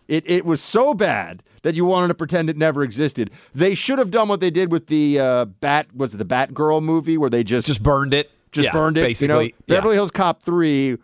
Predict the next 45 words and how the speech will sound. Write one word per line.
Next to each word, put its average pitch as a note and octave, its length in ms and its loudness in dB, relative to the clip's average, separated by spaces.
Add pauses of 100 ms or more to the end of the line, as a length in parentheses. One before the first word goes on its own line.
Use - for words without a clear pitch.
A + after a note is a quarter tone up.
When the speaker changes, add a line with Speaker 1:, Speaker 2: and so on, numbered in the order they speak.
(180)
Speaker 1:
which D#3 220 -4
takes G#3 260 -2
place G3 340 0
in D#3+ 80 0
an C#3+ 80 2
amusement F3 640 0
park, C3+ 320 0
for D3+ 100 -8
those B2+ 240 0
who B2 80 -4
don't A2 220 -2
know. G2+ 400 -2 (640)
Uh, - 180 -2
I B2+ 120 2
do, G3+ 260 0
I C3 80 2
do D#3+ 100 0
believe G3+ 300 0
Bronson C#3 640 0
Pin-, C#3+ 400 -2 (120)
Pinchot A#2+ 840 -2 (260)
made A2+ 220 -2
his G#2+ 160 0
appearance A2 500 -2
as F#2+ 160 -4
Serge B2+ 200 2
Speaker 2:
Oh, D#3 100 4
Speaker 1:
yet G2 80 -2
Speaker 2:
Balky B2 440 0
Speaker 1:
again. G#2+ 100 -2
Speaker 2:
from A2 120 -2
Perfect C#3 360 0
Strangers. C3 420 -2
Speaker 1:
Balky A2+ 260 -2
from C3+ 200 -2
Perfect C3 320 -2
Strangers, D3 420 -4
a G2+ 60 -6
great G#2+ 280 -2
show A2+ 200 -4
from G#2+ 160 -6
back G#2 220 -2
in A2 40 -8
the G#2 80 -4
day. G2 380 -2